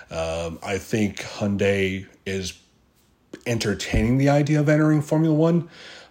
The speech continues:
but I just don't see how they jump from, uh, basically small, um, small racing, small national racing series to global,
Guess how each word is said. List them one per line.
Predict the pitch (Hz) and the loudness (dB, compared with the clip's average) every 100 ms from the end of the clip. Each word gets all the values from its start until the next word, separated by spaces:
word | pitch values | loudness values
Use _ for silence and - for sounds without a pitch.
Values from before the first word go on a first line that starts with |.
| - | -4
but | 117 - | -4 2
I | 117 | 2
just | 117 120 | 2 0
don't | - 123 | 2 2
see | - 117 | 0 -2
how | 104 117 110 | 0 2 2
they | 104 104 | 2 2
jump | 90 107 104 | 2 0 0
from, | - 113 101 95 92 - - - - - - - | -2 0 2 0 -4 -10 -20 -20 -20 -20 -20 -10
uh, | 101 92 90 | -6 -4 -4
basically | 85 113 110 - 104 113 107 101 95 - - - - | -2 0 0 0 -2 2 2 2 -2 -12 -20 -20 -14
small, | - - - 117 117 110 107 104 - _ - | -6 -4 2 6 8 8 6 2 -4 _ -8
um, | 107 101 95 90 85 - _ _ _ _ _ _ _ _ _ _ _ - | -4 -2 -2 -4 -8 -18 _ _ _ _ _ _ _ _ _ _ _ -12
small | - - 127 | -4 4 6
racing, | 123 117 - - - | 6 4 0 -4 -8
small | - 120 113 110 101 - - _ _ _ _ _ _ - | -6 -2 2 2 2 -4 -20 _ _ _ _ _ _ -6
national | 117 110 - 120 107 | -2 0 0 0 2
racing | 110 110 - 107 | 2 0 0 0
series | 101 113 107 104 98 - | 0 0 2 2 0 -4
to | - 107 101 98 92 - - _ - | -4 -2 0 -2 -6 -16 -20 _ -10
global, | 117 110 110 110 98 95 92 90 | -4 2 4 4 4 0 0 -6